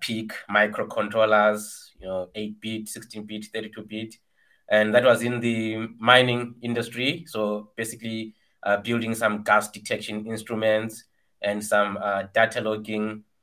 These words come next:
uh, tools, you know, like, kind of, like, interfacing, uh, software with some embedded systems.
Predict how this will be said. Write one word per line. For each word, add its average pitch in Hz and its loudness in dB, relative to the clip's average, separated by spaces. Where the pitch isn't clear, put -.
uh, 95 -2
tools, 117 -4
you 107 -6
know, 107 2
like, 101 -2
kind 110 -2
of, 107 -4
like, 104 -2
interfacing, 107 -4
uh, 98 -2
software 107 0
with 98 -8
some 98 -2
embedded 104 -2
systems. 104 -10